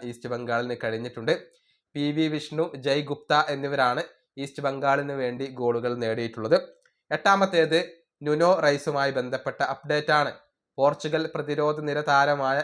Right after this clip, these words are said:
ഇദ്ദേഹത്തെ മുംബൈ സിറ്റി കൊണ്ടുവന്നിട്ടുണ്ട്.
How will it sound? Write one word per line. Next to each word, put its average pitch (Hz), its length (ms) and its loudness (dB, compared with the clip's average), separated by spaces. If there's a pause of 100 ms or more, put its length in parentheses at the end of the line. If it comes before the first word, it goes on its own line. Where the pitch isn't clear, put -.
ഇദ്ദേഹത്തെ 139 540 -4 (400)
മുംബൈ 143 300 -2
സിറ്റി 156 360 -8
കൊണ്ടുവന്നിട്ടുണ്ട്. 127 760 -4